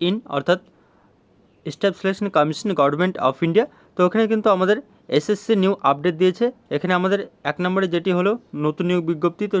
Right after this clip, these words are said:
সেটি হলো এসএসসি সিজিএল। তো এসএসসি সিজিএল দু হাজার চব্বিশের নতুন বিজ্ঞপ্তি কবে আসতে চলেছে, তো সেটি আপনারা এই ভিডিওটির মাধ্যমে জানতে পারবেন। এছাড়া দু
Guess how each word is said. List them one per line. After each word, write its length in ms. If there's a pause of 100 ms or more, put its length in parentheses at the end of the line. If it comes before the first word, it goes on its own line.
সেটি 220
হলো 120 (800)
এসএসসি 440 (200)
সিজিএল। 400 (360)
তো 40 (100)
এসএসসি 320 (100)
সিজিএল 320
দু 100
হাজার 240
চব্বিশের 440
নতুন 240
বিজ্ঞপ্তি 380
কবে 240
আসতে 260
চলেছে, 280 (480)
তো 40 (100)
সেটি 280
আপনারা 240
এই 100
ভিডিওটির 360
মাধ্যমে 360
জানতে 260
পারবেন। 240 (480)
এছাড়া 280
দু 60